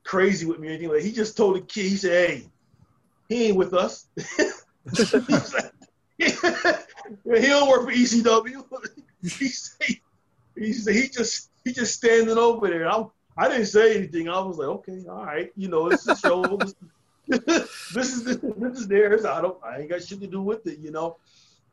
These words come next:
But, um, that, that weekend, we did, they did a show in, in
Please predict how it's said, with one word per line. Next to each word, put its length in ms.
But, 360
um, 420
that, 400
that 280
weekend, 600
we 140
did, 340
they 160
did 200
a 40
show 380
in, 180
in 480